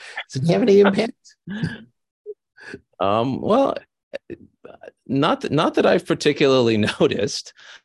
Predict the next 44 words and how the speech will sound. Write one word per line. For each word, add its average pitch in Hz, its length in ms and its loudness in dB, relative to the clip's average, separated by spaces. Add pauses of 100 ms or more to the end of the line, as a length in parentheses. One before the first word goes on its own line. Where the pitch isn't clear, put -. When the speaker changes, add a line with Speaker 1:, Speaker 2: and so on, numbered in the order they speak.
(560)
Speaker 2:
Um, 139 640 2
you 151 100 0
know, 143 100 4
what 151 220 4
I, 156 160 4 (140)
I - 20 -4
mean, 135 380 -2 (260)
you 156 80 0
know, 135 80 0
what 139 320 0
I 135 60 0
hope 220 300 0
that - 120 0
I 110 80 2
do 95 180 -2
and 113 100 0
what 107 100 0
I 120 60 0
try - 260 -2
to - 100 -6
do - 140 -6
is 104 80 -4
I 117 80 0
try 131 180 -2
to 180 60 0
be 170 100 0
a 170 40 -2
Kiddush 185 280 -4
Hashem. - 420 -6 (600)
And 127 320 0
what 123 160 2
I 120 60 4
hope 135 340 0
is, 120 220 0
is 117 160 -4
that, 110 420 0 (260)
you 127 80 -4
know, 113 280 0
by, 117 760 -2 (300)
you - 80 -4
know, 101 80 -4
trying 151 460 0
to 147 100 -6
be, 131 600 0